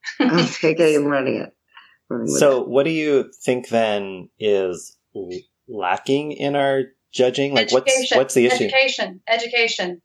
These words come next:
Speaker 1: Mm-hmm.
Speaker 3: Education, <laughs> certification, continuing education. I
Speaker 2: So there, there are a couple of certification programs out there now.
Speaker 3: Yep.
Speaker 2: Um, I'm, I'm only vaguely familiar with them, but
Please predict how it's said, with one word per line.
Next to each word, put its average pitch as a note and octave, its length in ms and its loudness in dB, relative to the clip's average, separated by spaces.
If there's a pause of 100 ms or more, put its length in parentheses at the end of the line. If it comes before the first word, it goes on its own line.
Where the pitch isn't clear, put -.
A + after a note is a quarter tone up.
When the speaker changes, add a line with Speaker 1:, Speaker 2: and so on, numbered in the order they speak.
(140)
Speaker 1:
Mm-hmm. C#3+ 220 2
Speaker 3:
Education, - 680 -2
<laughs> - 0 -
certification, A#3 960 -2
continuing G#3+ 540 -2
education. G3 600 -2 (1200)
I B2+ 160 2
Speaker 2:
So D3 280 2
there, D3 360 2
there C3 200 2
are D3+ 160 6
a C3 80 0
couple B2 280 2
of G2+ 120 4
certification G#2 560 0
programs F#2+ 400 0
out F2 160 0
there G#2+ 120 2
now. A#2+ 380 -2
Speaker 3:
Yep. C#4 200 2 (880)
Speaker 2:
Um, F2 680 0 (340)
I'm, F#2 340 -4 (260)
I'm G2 180 -2
only A2 220 2
vaguely G#2 360 2
familiar A2 460 -2
with A#2 140 -6
them, C3 480 -4
but F2+ 480 0